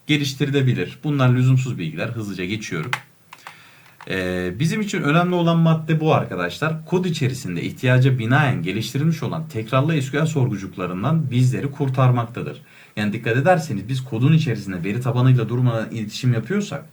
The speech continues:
bu iletişim sürecinde, e, tekrarlı S Q L sorgucukları yazmak yerine bunları O O P'nin nimetlerinden istifade ederek, e,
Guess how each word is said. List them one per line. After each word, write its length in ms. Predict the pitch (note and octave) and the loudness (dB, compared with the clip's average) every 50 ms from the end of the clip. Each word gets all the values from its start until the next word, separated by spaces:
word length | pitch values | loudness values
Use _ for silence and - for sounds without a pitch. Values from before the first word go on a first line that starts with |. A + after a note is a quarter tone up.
| _ _ _ - - - - _ - | _ _ _ -20 -20 -20 -14 _ -2
bu 120 | C3+ C#3 | 0 2
iletişim 320 | C#3 C3+ C3 C3 E3 E3+ | 2 2 2 2 0 0
sürecinde, 800 | D#3+ - - D3 C#3 B2+ A2+ G#2 G#2 G2 F#2+ F#2+ G#2 C3+ E3 D#3+ - - - _ _ _ _ _ _ _ _ _ _ - - - | 0 0 -2 0 2 2 2 0 0 -4 -4 -2 -4 -4 -4 -6 -8 -14 -20 _ _ _ _ _ _ _ _ _ _ -20 -16 -10
e, 460 | - F2+ F2+ F2 E2+ E2+ E2+ E2+ E2 D#2+ - | -8 -6 -4 -4 -4 -4 -4 -4 -6 -6 -4
tekrarlı 640 | - B2 A#2 A#2 - - C#3 C#3 C#3+ D#3+ E3 D#3+ - | -2 -2 -2 -2 0 0 0 2 2 0 -2 -2 -2
S 300 | A#2+ A#2+ B2+ - - - | -2 -2 -2 -4 -4 -2
Q 80 | C#3+ | 0
L 280 | C#3+ D3+ D#3 D#3 D#3+ D3+ | 2 2 4 2 2 2
sorgucukları 800 | - - - C3+ C3 B2+ C3 C3 B2+ C3 B2 B2+ - B2 A2+ A2+ | 0 -2 0 2 4 4 6 6 4 4 2 2 0 -2 -2 0
yazmak 540 | A2 A2+ B2 B2 B2+ C3 D#3 D#3+ D#3+ - G#2+ | 0 2 2 2 2 4 2 2 2 0 -2
yerine 420 | G2 F2 F2 G2 B2 D3 C#3+ C#3 | -4 -4 -4 -2 -4 -2 -2 -2
bunları 340 | C3+ C#3+ D3+ D3+ D#3 E3 E3 | -2 0 0 0 2 0 0
O 320 | - - B2 B2 B2 B2+ | 0 0 0 2 4 6
O 100 | C3 C3 | 6 4
P'nin 420 | B2+ C#3+ C#3 D3 D#3+ E3+ E3 D3+ C3 | 4 4 4 4 4 6 6 6 6
nimetlerinden 800 | B2+ B2 A#2+ B2 A#2+ A#2+ - - B2 A#2+ B2 B2+ B2+ B2 A#2 - | 6 6 6 4 0 0 -2 -2 0 2 4 6 6 4 4 0
istifade 680 | - - - - - C#3 - - A#2+ G#2 F#2+ - - - | -4 -8 -8 -6 -6 -4 -2 0 -2 -2 -2 -4 -6 -6
ederek, 420 | A2+ A#2 E3+ E3+ D3 - - - - - - - - - - - - - - - - - | -4 0 2 2 2 2 0 -4 -8 -16 -20 -20 -20 -20 -20 -20 -20 -20 -20 -18 -10 -6
e, 300 | F#2 F#2 F2 D2+ B1 | -4 -2 -2 -4 -6